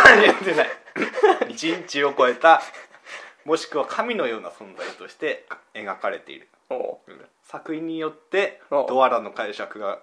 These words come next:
Speaker 1: 異なっており、
Speaker 2: おう。
Speaker 1: <laughs> シリーズを通して統一されたイメージは存在しない。
Speaker 2: うーん。
Speaker 1: 各作品の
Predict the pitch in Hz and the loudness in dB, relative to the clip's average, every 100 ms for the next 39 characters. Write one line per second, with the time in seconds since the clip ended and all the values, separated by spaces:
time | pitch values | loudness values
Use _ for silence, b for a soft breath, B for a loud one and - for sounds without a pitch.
0 | - 117 127 - 156 - 117 117 135 - | -10 -4 -2 0 -2 -2 -2 -2 -2 0
1 | - 151 135 - 202 - - - 147 196 | 2 2 -2 -6 -8 -10 -20 -10 -4 -2
2 | 170 147 135 127 120 - 165 - _ _ | -2 -4 -4 -6 -6 -4 -4 -6 _ _
3 | _ - 165 175 - 175 160 170 160 160 | _ -8 -6 -6 -6 -8 -6 -4 -4 -4
4 | 156 123 113 - 113 107 113 110 110 117 | -6 -8 -16 -16 -14 -8 -8 -8 -8 -10
5 | _ _ - 135 135 139 139 143 _ _ | _ _ -10 -8 -8 -8 -8 -10 _ _
6 | - _ _ _ _ _ 175 - - 123 | -20 _ _ _ _ _ -6 -6 -6 -10
7 | 131 123 120 | -10 -12 -12